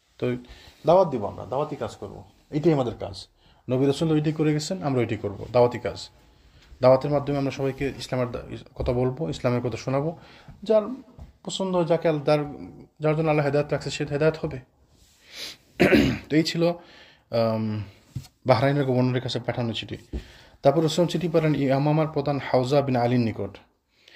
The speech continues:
ইয়ামামার ব্যাপারে বলছিলাম, ইয়ামামা থেকে একজন নামকরা লোক ছে-, আসছিল এর আগে,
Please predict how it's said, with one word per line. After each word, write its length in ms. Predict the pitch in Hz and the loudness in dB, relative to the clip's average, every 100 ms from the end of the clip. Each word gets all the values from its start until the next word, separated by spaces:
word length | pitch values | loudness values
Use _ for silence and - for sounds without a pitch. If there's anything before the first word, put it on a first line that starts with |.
| - - | -12 4
ইয়ামামার 360 | 151 165 170 | 6 6 4
ব্যাপারে 260 | 156 156 147 | 2 0 0
বলছিলাম, 360 | 135 131 123 | -2 -4 -2
ইয়ামামা 280 | 127 131 139 | -2 -2 -2
থেকে 340 | 139 131 156 175 - _ _ _ _ _ _ _ _ _ - | -4 -4 -4 -4 -12 _ _ _ _ _ _ _ _ _ -8
একজন 220 | 120 131 | -4 0
নামকরা 380 | 127 123 131 127 | 2 0 0 0
লোক 260 | 123 123 - | 0 -2 -8
ছে-, 160 | - 120 | -8 -6
আসছিল 420 | 110 - 110 123 - _ - | -6 -4 -4 -4 -8 _ -8
এর 120 | 117 | 0
আগে, 280 | 107 101 127 | 0 0 -6